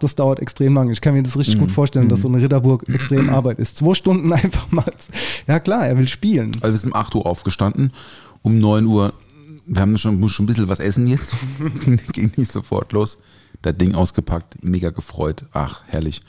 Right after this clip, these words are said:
Speaker 2: Und dann habe ich bis, bis, el-, bis dann die Ki-, bis dann die Kinder, Gäste und die, also mit, mit Eltern kamen, war el-, war elf, hab ich zwei Stunden da, saß ich rum, mein ganzer Küchenblock, du kennst meinen Küchenblock,
Speaker 1: Mhm.
Speaker 2: das ist ein
Speaker 1: Der ist
Speaker 2: großer
Speaker 1: groß.
Speaker 2: Küchenblock,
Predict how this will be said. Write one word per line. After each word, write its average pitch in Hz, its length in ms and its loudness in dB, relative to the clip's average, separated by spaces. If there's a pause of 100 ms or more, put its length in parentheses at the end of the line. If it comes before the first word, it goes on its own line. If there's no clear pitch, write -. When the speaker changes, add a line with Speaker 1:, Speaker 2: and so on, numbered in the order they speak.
(640)
Speaker 2:
Und 95 180 0
dann 87 100 0
habe 92 160 2
ich 92 140 -4
bis, 95 160 -2 (180)
bis, - 160 -6
el-, 98 160 -4
bis 135 200 -2
dann 98 180 0
die 92 160 -2
Ki-, 113 360 -4
bis - 160 -4
dann 90 140 2
die 87 80 0
Kinder, 120 380 0
Gäste 110 460 -2
und 87 360 -6
die, 76 80 -6
also 73 220 -6 (120)
mit, 65 300 -4
mit - 100 -4
Eltern 95 380 0
kamen, 90 380 2 (500)
war 73 160 -4
el-, 85 220 -2
war 73 160 -4
elf, 98 180 -2
hab 76 80 -6
ich - 80 -14
zwei - 240 -10
Stunden - 300 -6
da, 87 160 0
saß 95 240 0
ich 92 160 -8
rum, 98 120 0
mein 80 180 -2
ganzer 135 300 -2
Küchenblock, - 540 -4
du - 80 -12
kennst - 240 -4
meinen - 80 -2
Küchenblock, 78 440 -2
Speaker 1:
Mhm. 113 180 2
Speaker 2:
das 120 80 2
ist 120 60 0
ein 90 100 0
Speaker 1:
Der - 120 -2
ist 117 40 4
Speaker 2:
großer 110 160 -2
Speaker 1:
groß. 143 240 2
Speaker 2:
Küchenblock, 101 400 -8